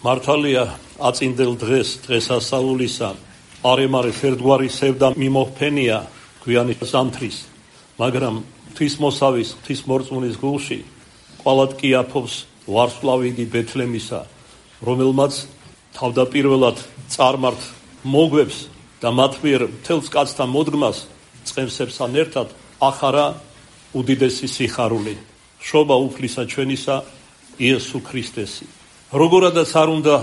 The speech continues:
ღვთისმეტყველებდეთ, როგორადაც არ უნდა ღვთისმეცნიერებდეთ, იდუმალთ მეცნიერებდეთ და ამ ყველაფერს ვიქმოდეთ მჭევრმეტყველებით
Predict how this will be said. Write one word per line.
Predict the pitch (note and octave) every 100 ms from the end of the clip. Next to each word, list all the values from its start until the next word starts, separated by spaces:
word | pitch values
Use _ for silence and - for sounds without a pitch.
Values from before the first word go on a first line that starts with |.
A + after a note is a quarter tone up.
| A2+ -
ღვთისმეტყველებდეთ, | - - C#3+ - D#3 D#3 D#3+ C#3+ A#2 A#2 F2+ - - _ _ -
როგორადაც | C3 C#3+ C#3+ C#3+ -
არ | C#3+
უნდა | D3 C3+
ღვთისმეცნიერებდეთ, | C#3 - - C3 C3+ - C#3+ C#3 A2+ A2 - - _ _ -
იდუმალთ | D#3+ E3 F3 E3 D#3
მეცნიერებდეთ | C3+ D3 D3+ D#3 D#3+ D#3 A#2 A2+ - - -
და | -
ამ | C3 D3
ყველაფერს | - D#3 D3 - A2+ -
ვიქმოდეთ | C#3+ C#3+ D3 C3 A#2+
მჭევრმეტყველებით | - - C#3 C#3+ D#3 - F3 D#3 A#2